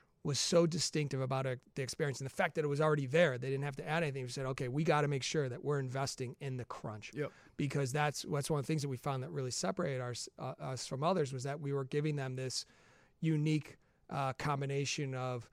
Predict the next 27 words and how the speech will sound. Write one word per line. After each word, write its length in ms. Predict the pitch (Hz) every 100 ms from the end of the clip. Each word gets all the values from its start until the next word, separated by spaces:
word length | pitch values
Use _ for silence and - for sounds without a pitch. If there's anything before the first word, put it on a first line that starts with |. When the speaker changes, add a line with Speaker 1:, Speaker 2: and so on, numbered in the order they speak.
| _ - - _ _ -
Speaker 1:
uh, 380 | - - - - -
creamy 380 | - 170 156 151
smoothie 420 | - 160 143 135
goodness, 600 | 151 147 143 131 127 - - _ _ -
uh, 360 | 139 127 123 147
with 240 | 139 -
crunchy 380 | - 160 147 151
granola 460 | 135 139 135 135 131
and 80 | 127
delicious 460 | 131 131 - 120
toppings, 480 | - 170 - 131 123
Speaker 2:
Texture 340 | - - - 185
Speaker 1:
all 280 | 196 202 220
Speaker 2:
is 80 | 214
Speaker 1:
in 200 | 202 190
one, 160 | 180 156
Speaker 2:
everything 280 | 117 110 110 -
in, 100 | 156
Speaker 1:
all 320 | 190 190 202
Speaker 2:
in 140 | 202 180
Speaker 1:
in 100 | 170
Speaker 2:
food. 60 |
Speaker 1:
one. 280 | 175 170 135
Speaker 2:
Yep. 160 | - 147 - -
Speaker 1:
Just 380 | - 170 156 165
add 160 | 143
water. 400 | 151 180 156 123